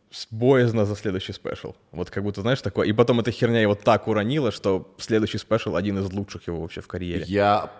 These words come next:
Speaker 2: я зашел на сайт его,
Speaker 1: Да.
Speaker 2: купил его
Speaker 1: Да.
Speaker 2: спешл, посмотрел три раза.
Speaker 1: Да,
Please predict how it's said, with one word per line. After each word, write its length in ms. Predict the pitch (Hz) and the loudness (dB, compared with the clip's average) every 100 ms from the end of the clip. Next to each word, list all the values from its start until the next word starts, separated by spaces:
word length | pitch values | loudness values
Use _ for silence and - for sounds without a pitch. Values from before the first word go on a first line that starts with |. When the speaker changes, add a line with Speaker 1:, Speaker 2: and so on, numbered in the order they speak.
| - | -10
Speaker 2:
я 220 | 107 101 | -4 -4
зашел 500 | 90 - 98 95 92 78 | -4 -6 -4 -2 -2 -2
на 140 | 78 | -4
сайт 380 | - 120 131 - | -6 -4 -4 -6
его, 240 | 73 62 - - | -12 -12 -14 -8
Speaker 1:
Да. 200 | 90 90 | -6 -6
Speaker 2:
купил 380 | - - 107 82 | -6 -4 -2 -2
его 160 | 80 | -2
Speaker 1:
Да. 180 | 90 65 | 0 0
Speaker 2:
спешл, 380 | 104 - 95 76 - _ _ 95 | -2 -4 -6 -12 -14 _ _ -14
посмотрел 280 | 104 110 | -6 -6
три 280 | 104 92 87 | -4 0 0
раза. 380 | 82 76 67 67 | 2 -2 -4 -10
Speaker 1:
Да, 260 | 92 87 | -8 -6